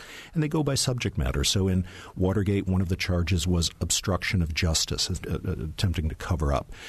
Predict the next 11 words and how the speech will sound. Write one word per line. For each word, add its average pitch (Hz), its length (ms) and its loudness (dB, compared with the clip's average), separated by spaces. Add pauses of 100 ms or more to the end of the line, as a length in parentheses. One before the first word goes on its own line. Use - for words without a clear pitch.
(240)
Another, 95 680 4
uh, 85 140 2
charge 87 440 2
was 87 560 2
contempt 92 500 0
of - 140 -4
Congress, - 640 0
refusing 95 500 2
to 92 100 -2
provide 90 560 0
m-, - 140 -2